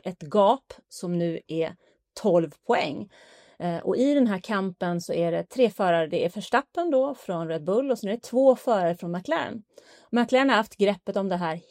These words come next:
hela säsongen, men en diskning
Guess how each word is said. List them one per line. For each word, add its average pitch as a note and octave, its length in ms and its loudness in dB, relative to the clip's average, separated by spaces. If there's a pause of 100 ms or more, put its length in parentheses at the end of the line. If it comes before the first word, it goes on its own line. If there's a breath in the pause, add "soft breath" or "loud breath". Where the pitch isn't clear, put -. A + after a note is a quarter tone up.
(160)
hela F#3 320 2
säsongen, F#3 760 -4
men D4+ 360 -2 (460)
en B3+ 200 0
diskning C#4 600 -2